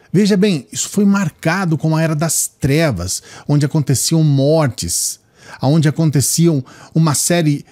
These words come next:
eh, de, de condenações injustas, aonde você tinha no poder pessoas que se colocavam acima do bem e do mal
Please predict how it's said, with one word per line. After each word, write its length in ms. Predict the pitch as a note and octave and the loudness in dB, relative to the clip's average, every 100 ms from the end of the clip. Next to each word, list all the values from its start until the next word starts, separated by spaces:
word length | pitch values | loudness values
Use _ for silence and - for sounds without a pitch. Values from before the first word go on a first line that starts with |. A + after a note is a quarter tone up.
| _ | _
eh, 260 | C#3 C3+ A2+ | -4 -2 -2
de, 340 | C3+ B2 D#3 | -2 0 0
de 180 | C3 C#3 | 0 0
condenações 1200 | C3+ D#3+ D3 D#3+ C#3 - - D3+ E3+ F3 C3 - - | 0 0 2 2 0 -2 -2 0 2 2 2 -2 -2
injustas, 1200 | F#3+ D#3+ G#2+ A#2+ E3 F#3+ - - - - - - _ _ _ _ _ _ _ _ _ _ _ _ _ | 2 2 2 2 4 4 2 -4 -12 -10 -12 -14 _ _ _ _ _ _ _ _ _ _ _ _ _
aonde 300 | - D#3 G3+ | 0 2 4
você 260 | F#3 - D3+ | 2 2 0
tinha 380 | - F#3 F#3+ C3 - - - | 0 0 0 -2 -10 -20 -2
no 220 | D#3+ E3+ | 2 2
poder 480 | - F3+ B2 D#3+ G3+ | 4 0 2 2 2
pessoas 460 | - D#3 - F#3+ - | 0 -2 0 0 -2
que 320 | - F#3+ D#3 - - | 0 0 -2 -10 -12
se 240 | - - E3+ | -6 -2 0
colocavam 640 | G3 F#3+ D#3 F3+ F#3+ F3 | 2 2 2 0 -2 0
acima 520 | D#3 - - A#3+ B3+ | -2 -2 0 2 2
do 140 | F3 D#3 | 2 2
bem 240 | C3 F3 | 2 2
e 40 | |
do 120 | D#3 C#3+ | 2 2
mal 480 | B2+ C#3 A#3 C#4+ | 2 0 -2 -6